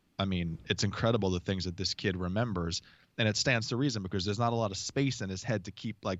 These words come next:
he doesn't have a lot of things to keep track of at this point in time of his life. So yes, I think it's logical to say that, like, he can remember something from six months ago, like, vividly. And I'm just like, "Oh yeah, that did happen." Like,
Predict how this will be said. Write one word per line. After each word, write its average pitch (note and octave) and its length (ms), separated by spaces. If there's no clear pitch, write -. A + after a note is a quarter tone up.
he A2+ 80
doesn't B2 220
have B2 140
a A#2+ 40
lot A#2 140
of G#2 80
things A#2 220
to G#2+ 40
keep G2+ 200
track B2+ 340
of F2+ 100
at F2 100
this F#2 140
point G2 220
in G2 60
time F#2+ 180
of F#2 100
his F#2+ 140
life. A2+ 160
So G2 140
yes, G#2+ 260
I F2+ 80
think G2 200
it's F#2 120
logical G2+ 400
to F#2 80
say A#2 180
that, G2 160
like, F2 180
he G#2+ 120
can G#2 120
remember G#2 320
something F#2 400
from F#2 200
six - 260
months A2+ 300
ago, F#2 240
like, F#2 200
vividly. A2+ 580
And F#2 100
I'm G2 100
just G2 160
like, G#2 180
"Oh A#3+ 140
yeah, C#4 220
that C3+ 180
did C#4 200
happen." G2 440
Like, G#2 240